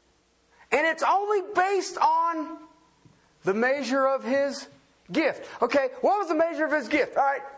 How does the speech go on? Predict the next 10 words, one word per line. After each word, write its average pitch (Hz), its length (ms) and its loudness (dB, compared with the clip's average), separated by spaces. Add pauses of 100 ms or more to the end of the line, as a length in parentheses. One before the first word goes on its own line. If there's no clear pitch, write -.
uh, 226 420 0
what 277 260 0
did 294 100 -2
He 269 100 -2
withhold? 247 540 0 (4000)
Hmm. 156 340 -6 (1800)
Interesting 170 400 -4
concept, 220 540 -2
isn't 143 160 0
it? 214 140 -2